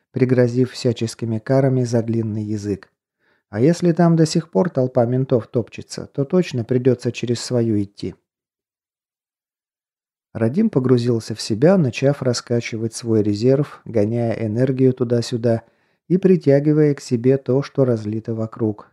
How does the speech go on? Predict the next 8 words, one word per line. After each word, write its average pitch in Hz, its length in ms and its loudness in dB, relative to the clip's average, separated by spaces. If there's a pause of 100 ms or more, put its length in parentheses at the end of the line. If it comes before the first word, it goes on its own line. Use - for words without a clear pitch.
(120)
чуть 165 340 -2
ускоряя 143 500 0
пополнение 131 760 -2
его 120 300 -2
кубышки. 117 640 -4 (680)
Дневники 113 640 -2
не 131 140 0
врали. 127 420 -2